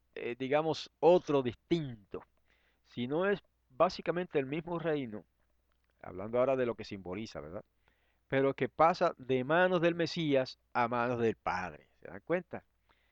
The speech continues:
Esa es la diferencia básica. Es el reino eterno,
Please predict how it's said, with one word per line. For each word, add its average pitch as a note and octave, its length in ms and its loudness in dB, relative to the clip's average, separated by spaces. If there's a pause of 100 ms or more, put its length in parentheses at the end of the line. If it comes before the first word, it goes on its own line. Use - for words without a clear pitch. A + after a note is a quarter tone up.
(260)
Esa - 200 -12
es A#2+ 100 -2 (180)
la G#2+ 100 -6
diferencia G#2 480 -8
básica. A2 420 -6 (460)
Es A2+ 140 -6
el D3+ 100 -6
reino F#3 300 4
eterno, F#3+ 480 4